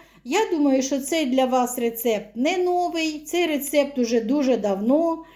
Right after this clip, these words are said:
Я таким рецептом, е, закриваю огірки, ще, як кажуть, з молоду.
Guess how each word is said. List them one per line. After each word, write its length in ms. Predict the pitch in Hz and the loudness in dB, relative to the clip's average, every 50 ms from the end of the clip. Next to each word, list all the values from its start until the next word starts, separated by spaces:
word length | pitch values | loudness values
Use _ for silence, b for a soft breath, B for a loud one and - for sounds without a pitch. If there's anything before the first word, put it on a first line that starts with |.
| B B B B B B _ - 214 214 214 - | B B B B B B _ -18 -16 -16 -14 -8
Я 260 | 226 220 262 302 320 | -2 0 2 2 2
таким 340 | 311 311 285 294 285 269 254 | 0 -2 -4 -2 -2 0 0
рецептом, 720 | 247 254 247 254 - 269 262 262 262 - 247 240 233 226 226 | 0 -2 -2 -2 -2 -2 -2 -2 -4 -4 -4 -4 -2 -4 -4
е, 380 | 226 220 214 214 214 208 208 208 | -4 -4 -4 -4 -4 -4 -4 -6
закриваю 720 | 208 202 240 240 240 240 240 233 233 240 233 220 220 220 | -2 -2 0 0 2 2 2 2 2 2 2 2 0 0
огірки, 440 | 208 214 226 226 226 226 247 240 226 | 2 2 2 2 0 0 -2 -2 -2
ще, 140 | 233 - 220 | 0 -2 -2
як 180 | 214 208 208 | -2 -4 -4
кажуть, 300 | - 214 214 214 208 190 | -4 -4 -4 -4 -6 -6
з 80 | 185 208 | -4 -2
молоду. 760 | 214 240 277 320 339 320 320 302 247 240 277 277 294 277 | 2 2 4 2 2 0 -2 -2 -2 -2 -4 -4 -4 -8